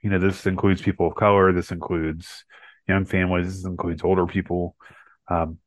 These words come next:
what do we do to, to make people feel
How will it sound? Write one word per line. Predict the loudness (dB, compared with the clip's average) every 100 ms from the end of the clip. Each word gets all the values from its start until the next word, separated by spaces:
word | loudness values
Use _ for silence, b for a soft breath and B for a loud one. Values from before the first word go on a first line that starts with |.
| _ _ _ _ 0
what | 6 8
do | 8
we | 6 2
do | 2 2 4 2 -2 -6 _ b _ _ _ _ _ -2
to, | 2 4 2 -2 -8 _ _ _ _
to | -12 -4
make | -4 -4
people | -8 -10
feel | -4 0 0 -2